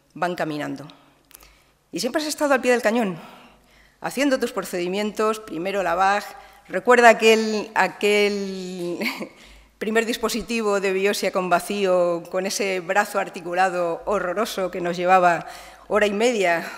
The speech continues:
a hacer un procedimiento y que te, y tanto lo, tanto comentábamos por teléfono, "No conseguimos hacer nada con esto, ¿cómo mejoró aquello? ¿Cómo vivimos aquellos tiempos en los que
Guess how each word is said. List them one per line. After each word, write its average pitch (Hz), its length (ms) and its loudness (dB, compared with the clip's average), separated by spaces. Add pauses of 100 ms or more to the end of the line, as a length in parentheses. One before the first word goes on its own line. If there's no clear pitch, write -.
(120)
a 170 80 -4
hacer 185 180 -6
un 190 80 -6
procedimiento 180 840 -6 (1200)
y 202 100 -8
que 202 120 -2
te, - 180 -6
y 202 80 0
tanto 233 300 4
lo, 214 120 2
tanto 247 540 2
comentábamos 220 640 4
por 202 140 -4
teléfono, 190 500 -2
"No 226 160 2
conseguimos 269 600 0
hacer 185 200 -4
nada 185 240 -2
con 180 140 -6
esto, 190 360 -8
¿cómo 254 200 2
mejoró 240 400 2
aquello? 202 440 0
¿Cómo 240 200 0
vivimos 226 400 0
aquellos 202 340 -2
tiempos 208 360 -4
en 185 100 -4
los 185 140 -8
que 175 220 -8